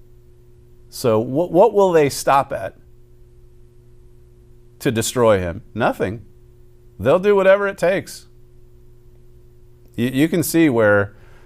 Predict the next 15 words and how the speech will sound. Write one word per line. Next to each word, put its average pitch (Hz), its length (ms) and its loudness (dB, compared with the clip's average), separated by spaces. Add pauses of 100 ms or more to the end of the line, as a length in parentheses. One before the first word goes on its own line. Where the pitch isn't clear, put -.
(300)
this 117 240 -6
man 120 320 -2
coming 117 300 -2
in 101 80 -2
the 90 80 -4
spirit 110 340 -2
of 90 60 -6
Jeroboam 95 580 -2
is 82 120 -10
gonna 98 180 -8
need 95 240 -8
some - 180 -10
help 98 380 -2 (440)
from 90 520 -4
above. 90 680 -2